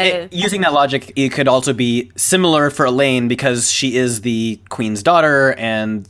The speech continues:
Speaker 1: the, you know, supposed, I guess, the heir, because it's always a queen,
Speaker 2: Yeah,
Speaker 1: right?
Speaker 2: it's always a queen. But Mortgaze
Speaker 1: And so
Speaker 2: has, like, no power. Her mother. Her
Speaker 1: Mm-hmm.
Speaker 2: mother has, like, a th-, thumb, a th-, what do they say? Like, a thimble of power, like, barely enough to get training, but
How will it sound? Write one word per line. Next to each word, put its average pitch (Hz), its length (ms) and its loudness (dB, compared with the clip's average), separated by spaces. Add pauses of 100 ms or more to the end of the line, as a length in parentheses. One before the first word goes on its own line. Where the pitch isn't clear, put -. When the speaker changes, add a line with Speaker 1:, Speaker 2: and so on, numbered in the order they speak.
Speaker 1:
the, 117 80 -4
you 104 260 -4
know, 95 240 -6 (260)
supposed, 117 460 -4
I 117 80 -2
guess, 110 140 -6
the 113 120 -6
heir, 131 340 -2 (300)
because 110 320 -2
it's - 120 -6
always 113 200 -2
a - 20 -14
queen, 123 200 -6
Speaker 2:
Yeah, 156 100 -4
Speaker 1:
right? 101 80 -4
Speaker 2:
it's 117 100 -4
always 160 200 -8
a - 20 -14
queen. 147 360 -10 (180)
But 180 200 -2
Mortgaze 190 380 0
Speaker 1:
And 135 80 -2
so 117 80 0
Speaker 2:
has, 110 220 -6
like, 156 200 -14
no 151 200 -8
power. - 420 -14 (420)
Her 180 120 -8
mother. 151 320 -4
Her 127 100 -10
Speaker 1:
Mm-hmm. 175 140 -8
Speaker 2:
mother 190 280 -2
has, 170 240 -4
like, 160 140 -8
a 143 80 -12 (180)
th-, - 120 -20 (160)
thumb, 170 300 -6
a 160 80 -12
th-, - 120 -16
what 180 80 -6
do 160 40 -8
they 160 60 -8
say? 151 120 -8
Like, 131 140 -12
a 147 60 -12
thimble 165 440 -8
of 165 120 -12
power, 160 400 -8
like, 147 260 -10
barely 165 420 -4
enough 151 360 -8
to 151 100 -10
get 147 220 -12
training, 147 500 -14
but 123 260 -14